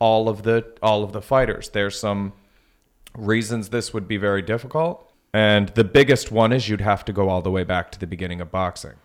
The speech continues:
Because to find out how good, you'd have to, as the records get bigger, like, if you go back to the beginning of one guy's career, he might have fought somebody at the end of his career.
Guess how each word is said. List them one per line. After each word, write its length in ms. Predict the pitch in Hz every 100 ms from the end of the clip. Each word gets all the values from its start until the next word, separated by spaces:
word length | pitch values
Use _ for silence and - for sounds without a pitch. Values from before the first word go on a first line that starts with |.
| _ _ _ _ _ -
Because 380 | 107 - 113 -
to 120 | 107
find 460 | - 120 120 120 113
out 440 | 110 110 104 - _ _
how 360 | - 110 107 104
good, 460 | 107 107 104 98 - - - - _ -
you'd 220 | 107 110
have 320 | 104 120 107 -
to, 420 | 110 107 104 98 _ _ _ _ _ _
as 340 | 135 175 190 -
the 160 | 180
records 600 | 160 170 175 170 160 131 -
get 420 | 139 131 110 -
bigger, 400 | 147 143 117 110
like, 320 | 110 110 110
if 160 | 110 131
you 80 |
go 180 | 127 131
back 300 | 120 127 123
to 80 | -
the 80 | 123
beginning 400 | 113 131 156 139
of 140 | 110
one 220 | 131 135
guy's 260 | 123 113 -
career, 300 | 117 113 107
he 100 | 117
might 180 | 120 120
have 80 | -
fought 240 | 123 113
somebody 340 | 123 113 110
at 140 | 107 101
the 120 | 110
end 120 | 107
of 80 | 98
his 220 | 104 110
career. 420 | - 95 76 -